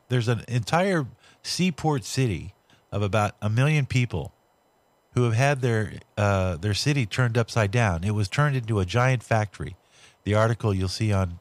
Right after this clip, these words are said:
P J Media from Chris Queen. "The dark side of Indonesia's tainted city,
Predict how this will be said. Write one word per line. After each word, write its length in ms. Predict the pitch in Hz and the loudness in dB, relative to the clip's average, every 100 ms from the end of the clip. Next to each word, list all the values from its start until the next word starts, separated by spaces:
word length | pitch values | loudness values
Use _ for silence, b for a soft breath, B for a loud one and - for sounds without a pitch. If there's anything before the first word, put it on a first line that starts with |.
| - | -6
P 140 | 113 | -2
J 200 | 101 98 | 2 2
Media 460 | 92 107 95 85 85 b b b | 2 0 0 0 -4 b b b
from 280 | - 101 85 - _ _ | -2 0 0 -2 _ _
Chris 240 | - 117 - | -2 -2 -2
Queen. 440 | - 110 85 71 - b b b - | -4 -2 -2 -6 -14 b b b -4
"The 100 | 95 | 2
dark 260 | 120 127 | 2 2
side 320 | - 131 120 | 2 2 2
of 80 | 107 | 0
Indonesia's 580 | 110 117 110 110 98 92 | -2 0 0 0 0 -4
tainted 380 | - 127 120 107 | -2 0 0 -2
city, 380 | - 107 82 | -2 -4 -4